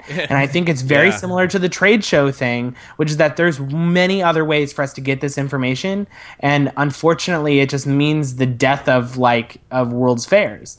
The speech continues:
Speaker 1: Yeah.
Speaker 2: And so, Greg, you're right that this is just a difficult thing to do. It's really hard. And it may not be that they have to do everything, uh, in that same vein that they have to be so educational about it, but they have to figure out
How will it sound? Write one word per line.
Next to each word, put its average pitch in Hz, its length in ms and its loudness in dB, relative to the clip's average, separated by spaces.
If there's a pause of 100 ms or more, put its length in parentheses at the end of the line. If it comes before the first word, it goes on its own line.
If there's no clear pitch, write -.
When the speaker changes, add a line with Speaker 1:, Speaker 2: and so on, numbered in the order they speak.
(120)
Speaker 1:
Yeah. 127 240 -4
Speaker 2:
And 143 400 0
so, 143 500 2 (140)
Greg, 143 340 2
you're 131 180 0
right 143 360 2
that 131 120 -6
this 156 160 -8
is 147 120 -10
just 139 180 -10
a 135 80 -4
difficult 147 680 -4
thing 131 320 0
to 139 100 -6
do. 107 420 -6 (300)
It's 123 240 -6
really 131 360 2
hard. 113 480 2 (260)
And 143 120 0
it 143 100 2
may 156 200 2
not 190 240 2
be 165 160 -2
that 156 160 -2
they 151 160 2
have 143 320 0
to 117 420 -6 (440)
do 139 260 2
everything, 127 840 -2 (240)
uh, 110 540 0 (800)
in 147 180 -2
that 135 220 0
same 139 420 0
vein 135 260 2
that 127 100 -2
they 135 80 0
have 127 240 0
to 131 80 -8
be 127 160 -2
so 127 220 0
educational 127 560 0
about 185 240 4
it, 170 140 -2
but 151 100 -2
they 143 80 0
have 143 240 0
to 143 80 -16
figure 147 280 -6
out 127 320 2